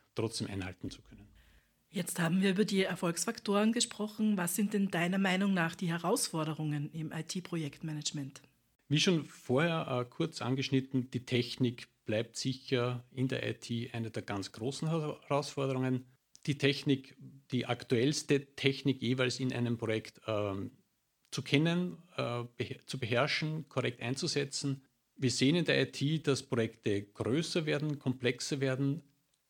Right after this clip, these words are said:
Speaker 1: und damit auch längere Laufzeiten beanspruchen, ja. Während es früher oft Projekte gab, die in wenigen Wochen oder Monaten erledigt waren, von der Anforderungsdefinition bis hin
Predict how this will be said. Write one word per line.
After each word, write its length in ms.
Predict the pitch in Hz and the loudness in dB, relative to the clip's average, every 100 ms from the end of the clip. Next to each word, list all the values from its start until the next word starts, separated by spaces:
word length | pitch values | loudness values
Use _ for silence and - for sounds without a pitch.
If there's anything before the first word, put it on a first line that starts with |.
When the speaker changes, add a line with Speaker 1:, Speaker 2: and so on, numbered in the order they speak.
| - | -10
Speaker 1:
und 160 | - | -4
damit 320 | 101 117 135 135 | 0 4 4 2
auch 260 | 113 - | -2 -4
längere 380 | 113 113 127 110 | 0 4 4 4
Laufzeiten 720 | 104 98 - - 156 - 156 | 2 0 0 -4 -4 -4 -6
beanspruchen, 760 | - - 165 - 180 170 - 143 | -4 -6 -6 -6 -6 -6 -4 -2
ja. 300 | 117 151 160 _ _ _ _ | -2 -2 -6 _ _ _ _
Während 300 | - 117 120 | -4 -4 -4
es 180 | 123 117 | -6 -8
früher 760 | - - 120 170 170 156 - - - - | -8 -2 0 2 2 0 -4 -10 -8 -6
oft 200 | 131 - | -4 -4
Projekte 420 | 127 123 135 123 _ _ - | -4 -4 -6 -6 _ _ -2
gab, 460 | 107 117 143 - | 2 4 2 0
die 80 | 135 | -2
in 100 | 120 | 0
wenigen 360 | 120 123 127 107 | 2 0 0 -2
Wochen 320 | 127 135 143 | -2 -4 -4
oder 100 | 131 | -2
Monaten 600 | 120 123 120 123 113 117 - _ _ _ - | 0 2 0 -2 -4 -6 -12 _ _ _ -6
erledigt 560 | 110 113 123 120 - 101 | 0 2 2 0 -4 0
waren, 340 | 95 151 170 | 2 4 0
von 240 | 156 123 | -2 -2
der 320 | 120 113 - - | 0 -2 -2 0
Anforderungsdefinition 1200 | 131 139 151 143 139 135 127 131 120 131 117 117 | 2 2 2 4 4 2 2 0 0 0 2 2
bis 260 | - 123 - | -2 -2 4
hin 240 | 120 117 | 4 4